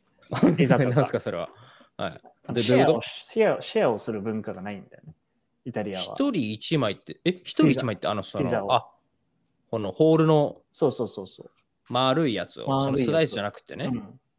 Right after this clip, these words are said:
Speaker 1: あ、そう。
Speaker 2: そういう文化なんだってね、イタリアって。
Speaker 1: <laughs> なるほど。
Speaker 2: で、
Speaker 1: はいはいはいはい。
Speaker 2: 一枚頼んでも十ユーロでしょ？で、ビール頼んでも、まあ、二十ユーロいかない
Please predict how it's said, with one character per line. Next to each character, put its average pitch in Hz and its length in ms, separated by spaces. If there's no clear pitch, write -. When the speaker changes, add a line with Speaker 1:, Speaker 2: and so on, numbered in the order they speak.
Speaker 1:
あ、 139 160
そ - 340
う。 - 80
Speaker 2:
そ 147 220
う 131 60
い 123 300
う 123 80
文 123 260
化 92 120
な 82 80
ん - 100
だ - 60
っ - 40
て - 140
ね、 98 120
イ 107 40
タ 95 140
リ 90 80
ア - 40
っ - 40
て。 - 80
Speaker 1:
<laughs> 160 440
な 156 140
る 170 80
ほ 160 140
ど。 131 280
Speaker 2:
で、 143 100
Speaker 1:
は 139 140
い 113 40
は 110 160
い 90 40
は 95 140
い - 40
は - 360
い。 143 60
Speaker 2:
一 123 120
枚 107 160
頼 113 320
ん 101 100
で 98 60
も 101 120
十 110 220
ユ 104 100
ー - 20
ロ 95 80
で 95 80
し - 80
ょ？ 240 100
で、 156 160
ビ 139 200
ー - 20
ル 117 500
頼 139 180
ん 135 60
で 175 80
も、 220 80
ま 143 360
あ、 - 20
二 120 180
十 135 240
ユ 190 140
ー - 20
ロ 135 80
い 98 80
か 107 120
な 104 160
い 107 160